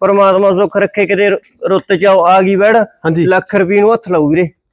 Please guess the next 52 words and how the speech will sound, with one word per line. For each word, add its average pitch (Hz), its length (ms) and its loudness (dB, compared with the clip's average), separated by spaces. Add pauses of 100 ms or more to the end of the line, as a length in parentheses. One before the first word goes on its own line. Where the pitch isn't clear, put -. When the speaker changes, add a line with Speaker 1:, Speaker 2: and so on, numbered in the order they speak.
Speaker 2:
ਠੀਕ 185 140 0
ਆ। 202 40 2
Speaker 1:
ਪਚਾਸੀ 196 240 -2
ਨੱਬੇ 190 240 0
ਵਾਲਾ 190 140 2
ਦਾ 185 80 0
ਕੋਈ 190 140 2
ਰੌਲਾ 180 200 2
ਨਹੀਂ, 190 140 0
ਥਣ 180 220 -2
ਵਣ 175 200 0
ਦੇਖੋ 165 260 -4
ਕਿਹੋ 165 160 0
ਜਿਹਾ 165 120 0
ਲੱਗਿਆ 165 260 0
ਵਾ। 190 200 0 (120)
Speaker 2:
ਹੂੰ, 175 120 0
ਹੂੰ। 160 120 -2
Speaker 1:
ਤਾਜ਼ੀ 196 300 2
ਦਾ 214 100 4
ਵੀਰੇ 214 200 2
ਤਾਂ 233 160 2 (180)
ਘੱਟੋ 220 260 -2
ਘੱਟ 220 140 -4
ਵੀ 233 200 -2 (320)
ਵੀਹ 196 240 0
ਬਾਈ 233 240 2
ਕਿਲੋ 208 200 2
ਦੁੱਧ 202 200 0
ਦਿੱਤਾ 226 280 0
ਵਾ। 156 220 0 (340)
Speaker 2:
ਠੀਕ 190 240 -2
ਆ। 123 60 -2 (180)
Speaker 1:
ਹਾਂ, 180 200 2
ਬਾਕੀ 208 280 0
ਵੀਰੇ 226 200 2
ਗਰਲੈਂਡੋ 208 520 2
ਟੱਚ 233 240 0
ਚ 208 100 -4
ਪੈਂਦੇ 196 320 0
ਆ, 202 60 4
ਆਪਾਂ 208 200 0
ਨਹੀਂ 214 120 0
ਕਹਿੰਦੇ 220 180 0
ਵੀ 247 100 0
ਗਰਲੈਂਡੋ, 208 440 0
ਆਪਾਂ 233 220 0
ਕ੍ਰਾਸ 208 340 0
ਕਹਿ 208 160 -2
ਕੇ 226 80 -2
ਦੇਵਾਂਗੇ। 214 460 0 (200)
Speaker 2:
ਓਕੇ। 160 280 -2